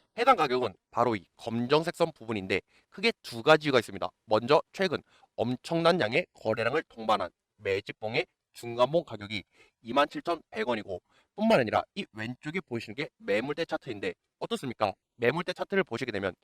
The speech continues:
이만 육천칠백오십 원에서 이만 칠천구백 원 사이에 엄청난 매물이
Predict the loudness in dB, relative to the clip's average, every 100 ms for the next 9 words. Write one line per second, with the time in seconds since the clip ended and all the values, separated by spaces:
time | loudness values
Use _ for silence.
0 | -20 -20 _ -2 4 4 2 -2 -2 0
1 | -4 -2 0 -2 -2 -4 0 2 2 0
2 | -4 _ _ _ -6 2 4 2 -4 -2
3 | -2 -2 -18 0 2 2 0 0 -2 -4
4 | _ _ -6 -6 -4 0 2 4 2